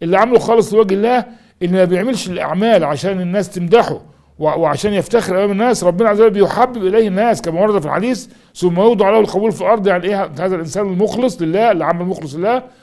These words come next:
ترى الناس يحبونه ويقبلون عليه ويكون محبوبا بين الناس، لأنه لم يصرف طاعته إلا لله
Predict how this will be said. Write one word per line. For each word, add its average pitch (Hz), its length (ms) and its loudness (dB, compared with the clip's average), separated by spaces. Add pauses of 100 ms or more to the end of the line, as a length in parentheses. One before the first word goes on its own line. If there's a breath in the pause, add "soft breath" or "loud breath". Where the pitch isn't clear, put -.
(140 loud breath)
ترى 180 120 2
الناس 170 280 -2
يحبونه 151 440 -2
ويقبلون 165 400 -4
عليه 196 360 -2 (260 loud breath)
ويكون 147 360 -4
محبوبا 170 360 -2
بين 147 160 -4
الناس، 170 380 -6 (240 soft breath)
لأنه 170 340 -2
لم 170 180 0
يصرف 240 360 -4
طاعته 160 440 0
إلا 151 140 -2
لله 180 400 2